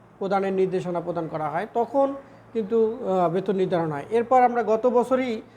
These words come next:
আমরা একটা বিষয় দেখলাম যে পাঁচ পার্সেন্ট ইনক্রিমেন্টের বিষয়টা।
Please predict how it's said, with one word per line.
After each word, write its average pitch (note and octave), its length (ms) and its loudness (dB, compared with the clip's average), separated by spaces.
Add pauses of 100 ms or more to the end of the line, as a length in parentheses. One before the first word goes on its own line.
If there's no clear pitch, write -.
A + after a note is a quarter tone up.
(140)
আমরা G3 200 -2
একটা G3+ 260 0
বিষয় F#3 300 -2
দেখলাম F#3 280 -2
যে F3+ 80 -2
পাঁচ G3+ 320 2
পার্সেন্ট A3 340 0
ইনক্রিমেন্টের G3+ 560 -2
বিষয়টা। E3 460 -6